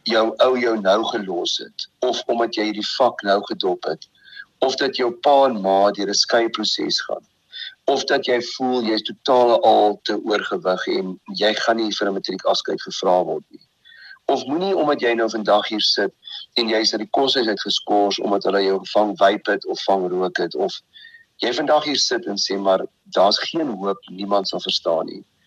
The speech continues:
Wat ek vir jou wil sê, hold on, pain ends, en dan wil ek ook vir jou sê, moenie die huidige situasie in jou lewe verwar met die hele lewe nie.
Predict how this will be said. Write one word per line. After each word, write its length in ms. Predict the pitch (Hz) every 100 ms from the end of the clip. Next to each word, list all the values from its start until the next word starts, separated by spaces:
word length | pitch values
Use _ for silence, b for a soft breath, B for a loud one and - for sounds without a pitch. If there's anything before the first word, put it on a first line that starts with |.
| _ _ _ -
Wat 120 | 208 -
ek 160 | -
vir 140 | - 135
jou 220 | 120 113
wil 120 | 107
sê, 380 | 98 95 95 95
hold 300 | 92 104 107
on, 260 | 110 107 98
pain 240 | - 101 95
ends, 540 | 101 127 175 - - - -
en 140 | 110
dan 160 | 104 104
wil 100 | 104
ek 100 | 104
ook 220 | 120 120 -
vir 140 | 110
jou 60 | 104
sê, 400 | - - 80 90
moenie 580 | 95 107 131 180 196 185
die 160 | 120
huidige 380 | 90 98 107 107
situasie 640 | - 98 95 87 92 -
in 40 | 95
jou 120 | 92
lewe 360 | 87 90 85 82
verwar 540 | - 90 82 92 90
met 120 | 87
die 120 | 87
hele 160 | 87 87
lewe 300 | 82 82 -
nie. 140 | _